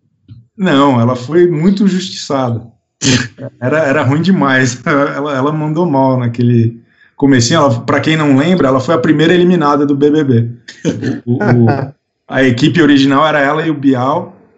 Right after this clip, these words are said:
E aí, é, é um negócio que, a-, infelizmente, al-, alguns programas ainda insistem nessa mecânica de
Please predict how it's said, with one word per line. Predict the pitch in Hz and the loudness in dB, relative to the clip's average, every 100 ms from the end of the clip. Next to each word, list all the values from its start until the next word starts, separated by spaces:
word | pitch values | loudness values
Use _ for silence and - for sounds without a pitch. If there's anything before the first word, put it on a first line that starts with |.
| _ _ _ - | _ _ _ -16
E | - 143 | -6 -2
aí, | 139 143 165 - 196 - - - | 0 0 -2 -8 -18 -20 -20 -8
é, | 220 226 | -6 0
é | |
um | 247 | 2
negócio | 254 196 202 - | 4 2 0 -2
que, | |
a-, | 226 208 - _ - - | -2 -2 -10 _ -16 -2
infelizmente, | 190 196 170 139 127 135 175 - - - - - | 0 2 2 2 2 0 -2 -8 -14 -20 -20 -6
al-, | 139 139 - - | -2 -2 -4 -6
alguns | 143 139 175 | -4 -2 -2
programas | - 165 139 - 165 151 | 0 2 2 2 0 0
ainda | 156 165 | 0 0
insistem | 180 - - 180 - 139 | 0 -2 -2 -4 0 0
nessa | 135 131 | 0 0
mecânica | 143 131 120 135 156 151 170 | 0 -2 0 0 0 -2 -2
de | 147 156 156 147 123 | 0 2 4 4 4